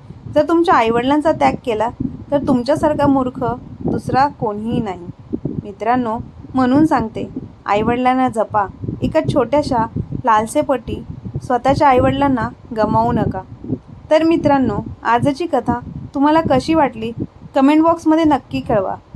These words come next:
आणि कथा आवडली असल्यास आपल्या चॅनलला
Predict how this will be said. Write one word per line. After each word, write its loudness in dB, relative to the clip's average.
आणि 2
कथा 2
आवडली 6
असल्यास 0
आपल्या 2
चॅनलला 2